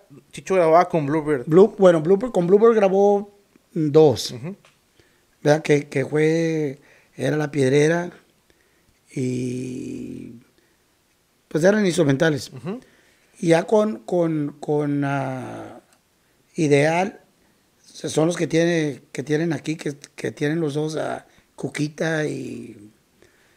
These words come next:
Speaker 1: Que
Speaker 2: ya
Speaker 1: vi-,
Speaker 2: con Ideal.
Speaker 1: que viene como un zarape, ¿no? Ahí en,
Speaker 2: Sí,
Speaker 1: en,
Speaker 2: sí.
Speaker 1: en la foto.
Speaker 2: Sí,
Speaker 1: Sí.
Speaker 2: y apenas, apenas hace como dos semanas o, o tres que se los, que agarraron y, y, y limpiecito.
Speaker 1: Era lo que había en aquellos tiempos
Speaker 2: Y,
Speaker 1: de, de
Speaker 2: y, y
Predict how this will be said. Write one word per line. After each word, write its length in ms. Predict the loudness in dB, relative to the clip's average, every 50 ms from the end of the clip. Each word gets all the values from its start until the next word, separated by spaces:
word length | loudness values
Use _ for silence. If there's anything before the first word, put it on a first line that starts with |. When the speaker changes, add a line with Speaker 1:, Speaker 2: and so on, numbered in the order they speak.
| _ _ _ _ _ _ _ _ _ _
Speaker 1:
Que 100 | -4 -2
Speaker 2:
ya 120 | -2 -2
Speaker 1:
vi-, 60 | 0
Speaker 2:
con 160 | 0 0 2 2
Ideal. 360 | 4 4 4 2 2 -2 -6
Speaker 1:
que 100 | -6 -4
viene 220 | -2 -2 -2 -2
como 160 | -2 -4 -4 -4
un 60 | 0
zarape, 400 | 0 2 2 2 2 2 0 -2
¿no? 200 | 0 0 -2 -2
Ahí 120 | -4 -4 -2
en, 60 | 0
Speaker 2:
Sí, 100 | 2 2
Speaker 1:
en, 60 | 2 4
Speaker 2:
sí. 280 | 4 4 4 4 4 0
Speaker 1:
en 80 | -4 -8
la 120 | -8 -8
foto. 320 | -10 -12 -12 -12 -14 -16 -16 _ _ _ _ _ _ _ _ _ _ _ _ _ _ _ _ _ _ _
Speaker 2:
Sí, 140 | -12 -6
Speaker 1:
Sí. 160 | -2 -2 0 2
Speaker 2:
y 100 | 2 2
apenas, 360 | 2 4 4 4 6 4 4
apenas 380 | 2 2 4 4 4 4 2 0
hace 160 | 0 -2 -2
como 180 | -4 -2 -2 -2
dos 60 | 0 0
semanas 460 | -2 -2 -2 -2 -4 -4 -6 -6 -8
o, 160 | -8 -10 -8 -8 -8
o 300 | -6 -6 -6 -6 -8 -10
tres 260 | -12 -12 -10 -10 -8
que 120 | -8 -8
se 140 | -8 -6 -8
los, 360 | -8 -8 -10 -12 -14 -18 -20 _ _ _ -20 _ _ _ _
que 100 | -4 -2
agarraron 480 | 0 0 2 2 2 2 2 0 0 2
y, 60 | 0
y, 340 | 0 0 0 0 -2 -2 0 -2
y 120 | -2 -2
limpiecito. 640 | -2 -4 -4 -4 -4 -4 -4 -6 -6 -6 -8 -8 -12 _ _ _ _ _ _ _ _ _
Speaker 1:
Era 160 | -10 -6 -2 -2
lo 120 | -2 -2
que 80 | -2 -2
había 160 | -2 -2 -2
en 60 | -4
aquellos 240 | -6 -8 -8 -8 -8
tiempos 300 | -8 -10 -10 -8 -2 0
Speaker 2:
Y, 40 | 2
Speaker 1:
de, 120 | 2 2
de 60 | 2 2
Speaker 2:
y, 40 |
y 40 | 0